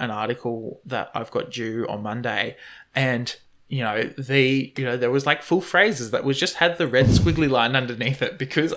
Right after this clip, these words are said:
every word was spelt wrong, um, which I think is a really dangerous assumption to have with people who work in the media, 'cause people work, who work in the media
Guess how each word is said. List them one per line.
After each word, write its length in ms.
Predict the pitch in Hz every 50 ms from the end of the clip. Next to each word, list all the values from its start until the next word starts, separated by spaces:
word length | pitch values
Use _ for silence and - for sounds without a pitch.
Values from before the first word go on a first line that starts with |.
| - -
every 280 | 143 151 147 165 170 175
word 440 | 147 156 156 156 165 151 135 120
was 220 | 123 131 135 135 -
spelt 360 | - - 139 131 131 - - -
wrong, 520 | - 131 131 131 123 117 120 127 131 135 - - - _ _ _ -
um, 380 | 117 117 113 107 107 117 123 - _ _ - - -
which 200 | 160 165 - 170
I 60 | 160
think 180 | - 185 180 202
is 100 | 208 196
a 80 | 202
really 320 | 180 135 135 147 160 165 156
dangerous 360 | 156 160 165 165 170 165 -
assumption 400 | 160 - - 147 165 175 185 151
to 60 | 147
have 280 | 127 135 120 117 - -
with 180 | 123 120 -
people 240 | - 135 - 131 120
who 40 | 113
work 160 | 113 113 113
in 60 | 107 107
the 60 | 104
media, 300 | 107 107 104 92 107 92
'cause 240 | - 123 123 120 113
people 340 | _ - 156 147 147 165
work, 300 | 160 151 151 156 - - -
who 120 | - 151
work 180 | 139 143 139 139
in 60 | 143
the 60 | 131
media 300 | 135 139 135 135 131 127